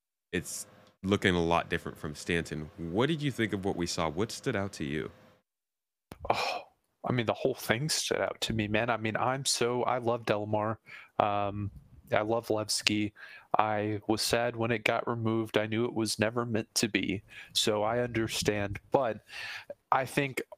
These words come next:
Speaker 2: on a broader, uh, spectrum, I'm so excited at the pace that we're going to be getting new systems. I mean,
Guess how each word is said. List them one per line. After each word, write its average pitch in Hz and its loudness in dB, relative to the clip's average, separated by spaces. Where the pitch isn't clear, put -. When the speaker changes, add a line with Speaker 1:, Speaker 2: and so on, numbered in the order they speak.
Speaker 2:
on 120 4
a 110 0
broader, 117 0
uh, 110 2
spectrum, - 0
I'm 113 2
so - 2
excited 120 0
at - -4
the 113 -2
pace 110 0
that - -4
we're 110 4
going 104 -2
to 104 -4
be 101 0
getting 98 -2
new 98 0
systems. - 0
I 110 4
mean, 104 -2